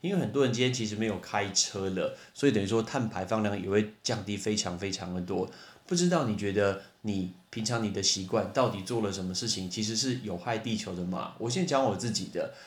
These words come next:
我觉得，呃，很喜欢吃牛肉，好像是一个，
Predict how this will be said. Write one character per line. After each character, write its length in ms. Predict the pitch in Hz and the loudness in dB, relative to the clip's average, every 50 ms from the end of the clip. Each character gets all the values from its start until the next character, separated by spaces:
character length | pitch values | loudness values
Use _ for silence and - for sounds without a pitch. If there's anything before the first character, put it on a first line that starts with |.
| - - - - _ | -20 -20 -20 -20 _
我 140 | - 123 120 | -8 -6 -6
觉 260 | 113 - 135 139 143 | -4 -2 0 0 2
得， 500 | 135 143 147 139 135 135 135 135 131 131 - | 2 2 2 4 4 4 4 4 2 2 -2
呃， 340 | - 113 117 117 117 117 117 | -4 -2 0 0 0 2 2
很 160 | 123 170 175 | 4 4 6
喜 80 | 147 | 6
欢 140 | 135 117 110 | 4 4 4
吃 140 | 110 - 143 | 2 2 4
牛 280 | 135 123 117 107 107 120 | 4 6 6 6 6 6
肉， 140 | 131 127 | 4 4
好 140 | 120 104 95 | 4 2 -2
像 180 | 90 - 113 113 | -2 -2 -2 0
是 160 | 110 117 113 | 0 0 0
一 80 | 110 107 | 2 2
个， 200 | 107 107 101 | 2 0 -2